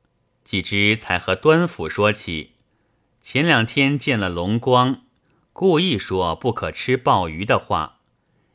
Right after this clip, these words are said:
今日狗才便说吃得腻了，看来这件事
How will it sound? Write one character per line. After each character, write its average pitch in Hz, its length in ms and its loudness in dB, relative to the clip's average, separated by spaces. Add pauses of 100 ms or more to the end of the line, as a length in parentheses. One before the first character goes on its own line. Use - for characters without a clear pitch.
(140)
今 196 240 2
日 175 160 2
狗 98 220 0
才 101 380 0
便 107 320 -2
说 120 240 0
吃 156 240 -4
得 135 100 2
腻 135 380 0
了， 80 260 -8 (640)
看 92 200 -4
来 85 140 0
这 123 160 -2
件 95 240 0
事 87 440 -4